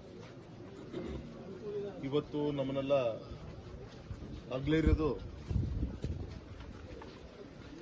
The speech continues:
ಸಾವಿರಾರು ಕಾರ್ಯಕರ್ತರಿಗೆ, ಕುಟುಂಬಕ್ಕೆ, ಸಮಾಜಕ್ಕೆ ತುಂಬಲಾಗಿರೋದಂಥ ಒಂದು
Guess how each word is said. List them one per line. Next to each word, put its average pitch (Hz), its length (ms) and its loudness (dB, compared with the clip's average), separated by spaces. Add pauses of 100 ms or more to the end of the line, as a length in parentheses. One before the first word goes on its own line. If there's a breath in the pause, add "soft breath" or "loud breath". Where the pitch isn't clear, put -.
(1120)
ಸಾವಿರಾರು 160 420 8 (140)
ಕಾರ್ಯಕರ್ತರಿಗೆ, 139 640 2 (760)
ಕುಟುಂಬಕ್ಕೆ, 151 560 4 (1000)
ಸಮಾಜಕ್ಕೆ 151 580 4 (200)
ತುಂಬಲಾಗಿರೋದಂಥ 143 840 4 (200)
ಒಂದು 139 140 0